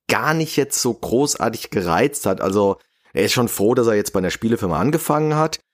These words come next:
Und er hockt dann jetzt aber erstmal als Planer und das auch recht schnell sogar als Regisseur von drei Armored Core Spielen. Also das sind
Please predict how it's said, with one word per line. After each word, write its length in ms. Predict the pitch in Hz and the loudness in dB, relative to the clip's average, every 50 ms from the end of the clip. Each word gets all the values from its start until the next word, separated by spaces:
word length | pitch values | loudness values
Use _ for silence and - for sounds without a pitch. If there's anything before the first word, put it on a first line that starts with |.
| _ _ _ | _ _ _
Und 220 | - 110 117 123 | -2 0 0 2
er 140 | 127 90 110 | 0 0 0
hockt 180 | 113 127 - - | 0 0 0 0
dann 80 | 139 | 0
jetzt 160 | 127 120 - 120 | 0 0 0 0
aber 160 | 110 101 110 | 0 0 0
erstmal 540 | 73 92 104 127 - - - - 117 95 95 | 0 2 0 0 0 -2 -2 -2 -2 0 0
als 240 | 95 - - - - | 0 0 -2 -2 -4
Planer 460 | - - 98 85 85 101 135 156 160 | -6 -4 -2 0 0 0 0 0 0
und 100 | 139 123 | 0 0
das 160 | - 139 - | -2 -4 -2
auch 220 | - 123 110 - - _ _ _ - | -2 -4 -4 -6 -8 _ _ _ -6
recht 240 | 98 110 113 - - | -4 -4 -2 -2 -2
schnell 320 | - - - 113 123 143 139 | -2 0 2 2 0 0 0
sogar 220 | 127 113 110 104 | 0 0 0 0
als 180 | 101 - - - | 0 0 -2 -4
Regisseur 640 | 101 - 107 95 - - - 101 101 123 151 160 151 | -4 -4 -2 -2 0 0 2 2 4 4 2 2 0
von 300 | - - 139 131 127 - | -2 -2 -4 -4 -4 -4
drei 240 | - 127 123 - - | -2 -2 -2 0 0
Armored 320 | 110 120 135 135 - - | 0 0 0 -2 -2 -2
Core 220 | - - 165 175 | 0 0 0 0
Spielen. 480 | - - - - 78 69 58 60 - - _ _ _ _ _ _ _ _ _ _ _ _ | 0 -4 -6 -8 -12 -12 -12 -14 -16 -20 _ _ _ _ _ _ _ _ _ _ _ _
Also 320 | - - 104 104 110 110 | -4 -2 0 2 2 2
das 240 | 107 104 107 - - | 2 0 0 0 0
sind 480 | - 120 120 123 107 - - - 107 | 2 2 0 0 -2 -4 -4 -4 -6